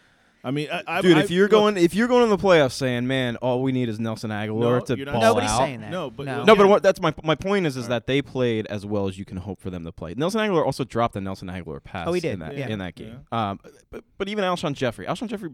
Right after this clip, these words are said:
Speaker 2: made two. He made one ridiculous catch, and he, and he made a,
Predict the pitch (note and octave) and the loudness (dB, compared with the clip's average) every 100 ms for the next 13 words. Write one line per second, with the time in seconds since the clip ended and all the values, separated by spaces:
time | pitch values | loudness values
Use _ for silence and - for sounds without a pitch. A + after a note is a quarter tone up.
0 | - B2+ A#2+ G#2 - - E3 A#2 F#2+ _ | -10 -6 -6 -6 -14 -6 -4 -4 -8 _
1 | _ - _ _ _ _ - - D3+ D#3+ | _ -20 _ _ _ _ -20 -6 -2 0
2 | C3 F#3 E3+ B2 D#3+ A#2+ G2+ - G2 F#2+ | 2 4 4 2 0 -2 -6 -6 -8 -10
3 | - G#2 G#2 G#2 G#2 A2 G#2+ F#2+ _ - | -8 -10 -6 -6 -4 -4 -4 -6 _ -8
4 | G2 | -8